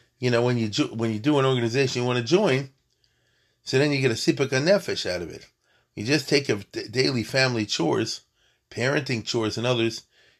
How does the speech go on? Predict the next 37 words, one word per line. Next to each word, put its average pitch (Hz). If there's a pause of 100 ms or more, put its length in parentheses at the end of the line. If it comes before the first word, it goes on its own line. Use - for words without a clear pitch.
you 131
may 143
not 214
possibly 107
get 98
a 95
sipak 95
hanefesh 95
out 87
of 80
it. 87
Don't 120
matter. 131 (880)
First, 175
eis 120
trumas 113
Hashem. 95
First, -
take 131
care 117
of 110
the 113
machzah 110
shekel. - (560)
Then, 151 (360)
once 123
you 143
got 156
that, 196
then 139
you 131
can 123
give 123
it -
to 110
the 110
Mishkan 110